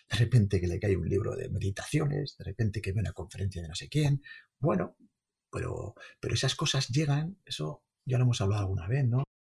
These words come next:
El profesor aparece cuando el alumno está preparado, ¿no? Y,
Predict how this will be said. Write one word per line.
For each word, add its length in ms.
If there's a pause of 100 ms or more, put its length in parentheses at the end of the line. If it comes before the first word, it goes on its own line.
(320)
El 220
profesor 420
aparece 420
cuando 280
el 60
alumno 260
está 180
preparado, 460
¿no? 200 (180)
Y, 440